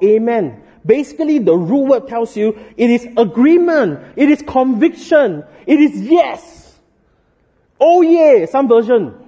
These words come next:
So when we believe, we don't just believe. You know, sometimes we talk to people, "You believe me or not?"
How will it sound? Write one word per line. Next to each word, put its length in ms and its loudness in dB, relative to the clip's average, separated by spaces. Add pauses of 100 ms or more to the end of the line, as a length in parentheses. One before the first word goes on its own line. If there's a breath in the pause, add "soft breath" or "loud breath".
(2250)
So 420 -2
when 160 2
we 120 -4
believe, 680 -2
we 140 0
don't 220 0
just 260 -4
believe. 420 -6
You 80 -6
know, 80 2
sometimes 380 -4
we 80 -2
talk 160 -4
to 80 -6
people, 260 -2
"You 120 -4
believe 280 -2
me 160 2
or 60 0
not?" 180 -6